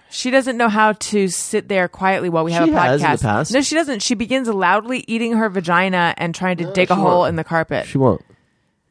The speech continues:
Speaker 2: Well, I mean, she might. <laughs>
Speaker 1: Should we share the sad? I-, it's okay. But we received some Wendy news,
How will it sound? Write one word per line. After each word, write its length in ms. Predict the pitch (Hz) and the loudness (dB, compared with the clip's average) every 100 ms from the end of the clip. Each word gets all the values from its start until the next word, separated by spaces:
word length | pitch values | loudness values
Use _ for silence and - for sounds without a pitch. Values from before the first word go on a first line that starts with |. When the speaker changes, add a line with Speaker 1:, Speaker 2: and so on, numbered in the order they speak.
| - | 0
Speaker 2:
Well, 100 | 113 | 2
I 40 | |
mean, 100 | 104 | 4
she 120 | - | 0
might. 240 | 107 82 - _ _ _ _ - - - - | -2 -4 -6 _ _ _ _ -18 -18 -14 -12
<laughs> 0 | - - - - - _ _ - | -12 -14 -20 -20 -20 _ _ -10
Speaker 1:
Should 200 | - 302 | -2 2
we 100 | 370 | 2
share 480 | 415 - 330 320 320 | 0 0 2 4 2
the 100 | 320 | -2
sad? 480 | - 269 254 247 - - | -2 2 2 2 -2 -6
I-, 120 | - | -2
it's 160 | 269 285 | -2 0
okay. 540 | 294 - 185 101 - - _ _ _ _ 165 | -2 0 0 0 -2 -14 _ _ _ _ -6
But 200 | 220 196 | 0 0
we 140 | 202 233 | 0 0
received 440 | 233 - 302 294 | 0 0 0 0
some 280 | - 226 196 | 0 -2 2
Wendy 400 | 180 180 165 160 | 2 2 0 -2
news, 720 | 151 135 131 131 127 123 - | -2 -4 -4 -6 -6 -10 -14